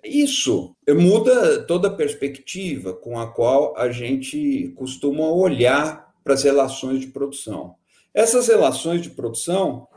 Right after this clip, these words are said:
elas não são pós-industriais. Fernando Haddad é um dos primeiros, ou talvez o primeiro, a dizer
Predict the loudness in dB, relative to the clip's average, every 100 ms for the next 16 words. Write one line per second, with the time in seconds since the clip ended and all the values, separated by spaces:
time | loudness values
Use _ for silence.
0 | -2 2 2 -2 -4 -4 -4 -4 -4 -2
1 | -4 -6 -10 _ _ _ _ 4 4 4
2 | 2 0 -2 -4 -4 -2 -2 -4 -8 -14
3 | -4 -2 0 0 2 0 2 0 0 -4
4 | -8 -14 -20 _ _ _ 0 4 4 2
5 | 0 -2 0 -2 -4 -6 -4 0 2 4
6 | 4 0 -6 -8 -4 -4 -4 -6 -6 -10
7 | -10 -10 -6 -2 -2 -2 -2 0 0 -2
8 | -8 -4 -2 -2 -4 -10